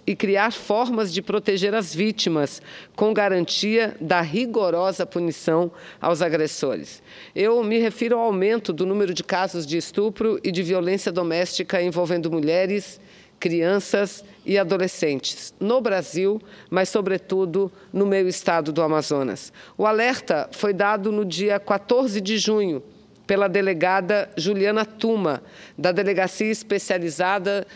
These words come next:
em, na Proteção da Criança e do Adolescente. Segundo os dados da Secretaria Pública, da Secretaria de Segurança Pública do Estado do Amazonas,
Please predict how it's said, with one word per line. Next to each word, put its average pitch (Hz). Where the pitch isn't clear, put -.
em, 190
na 196
Proteção 196
da 180
Criança 175
e -
do 190
Adolescente. 170
Segundo 254
os 196
dados 185
da 180
Secretaria 180
Pública, 175
da 165
Secretaria 185
de 180
Segurança 185
Pública 190
do 147
Estado 165
do 143
Amazonas, 165